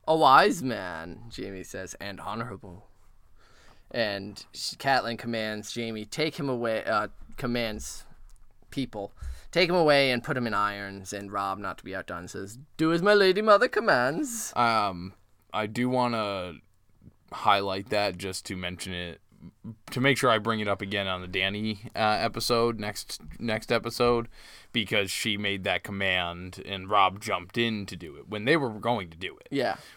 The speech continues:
Speaker 2: Whereas in Dany's chapter, there's some commands issued by Dany where her men do not immediately follow.
Speaker 1: Yeah.
Speaker 2: Um, but anyway,
Speaker 1: Yeah.
Speaker 2: back to Cat.
Speaker 1: And Robb says, "Put a strong guard around him. Lord Karstark will want his head."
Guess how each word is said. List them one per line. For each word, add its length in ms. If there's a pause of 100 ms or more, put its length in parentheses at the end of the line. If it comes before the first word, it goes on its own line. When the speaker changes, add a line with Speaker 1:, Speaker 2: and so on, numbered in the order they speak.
Speaker 2:
Whereas 540
in 140
Dany's 340
chapter, 500
there's 280
some 200
commands 480
issued 320
by 160
Dany 600 (340)
where 240
her 180
men 340
do 140
not 580 (240)
immediately 640
follow. 460
Speaker 1:
Yeah. 360 (300)
Speaker 2:
Um, 560
but 340
anyway, 440 (140)
Speaker 1:
Yeah. 200
Speaker 2:
back 200
to 120
Cat. 360 (300)
Speaker 1:
And 440
Robb 260
says, 220
"Put 180
a 40
strong 480
guard 340
around 380
him. 300
Lord 240
Karstark 800
will 200
want 320
his 260
head." 460